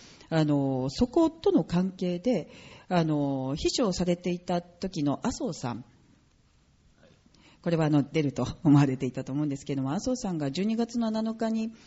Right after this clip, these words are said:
札幌で少子高齢化に伴う社会保障像について、高齢者が悪いようなイメージを作っている人がいるが、子供を産まないのが問題だっていうふうに、そういう発言をされたこととの関係でね、あの、どういうふうにお考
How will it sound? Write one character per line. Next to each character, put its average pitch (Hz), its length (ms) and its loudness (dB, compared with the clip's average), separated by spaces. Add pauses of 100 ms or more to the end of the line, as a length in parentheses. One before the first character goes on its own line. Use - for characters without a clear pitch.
札 196 220 0 (100)
幌 240 400 2
で 233 240 2
少 320 180 0
子 - 100 -4
高 233 120 -2
齢 220 140 2
化 226 100 -2
に 214 120 -4
伴 214 300 -2
う 190 60 -2
社 180 160 -2
会 180 140 -2
保 170 120 -4
障 170 300 -4
像 127 140 -4
に 127 120 -8
つ - 160 -10
い 139 100 -6
て、 160 360 -6 (340)
高 240 120 -2
齢 226 120 4
者 190 140 0
が 156 100 0
悪 160 220 0
い 220 60 -2
よ 196 80 0
う - 20 -2
な 156 80 0
イ 147 60 2
メ 180 140 0
ー - 20 -4
ジ 160 100 -4
を 139 80 -6
作 - 160 -6
っ 180 40 -4
て 143 120 -6
い 143 60 -2
る 143 60 -4
人 151 180 -8
が 135 80 -2
い 135 80 -2
る 151 80 -4
が、 139 100 -4
子 - 160 -8
供 226 240 2
を 277 40 2
産 285 80 2
ま 294 100 2
な 311 80 0
い 302 40 2
の 277 100 0
が 151 80 -6
問 139 200 -4
題 151 180 -6
だ 196 100 -2
っ - 20 -18
て - 200 -10
い 160 40 -4
う - 20 -4
ふ 139 60 -6
う - 20 -6
に、 131 100 -4 (240)
そ - 140 -4
う 262 40 2
い 254 40 0
う - 20 0
発 220 220 -6
言 220 200 -2
を 208 40 -4
さ 196 140 -6
れ 190 100 -2
た 190 140 -6
こ 180 100 -8
と 233 160 -4
と 294 220 -2
の 208 80 2
関 160 220 -4
係 180 140 -10
で 214 120 -8
ね、 302 100 0 (320)
あ 180 160 2
の、 151 220 4
ど 175 100 0
う 180 40 2
い - 20 2
う - 20 -2
ふ 147 60 -2
う - 20 0
に 135 140 0
お 135 80 -8
考 147 140 -4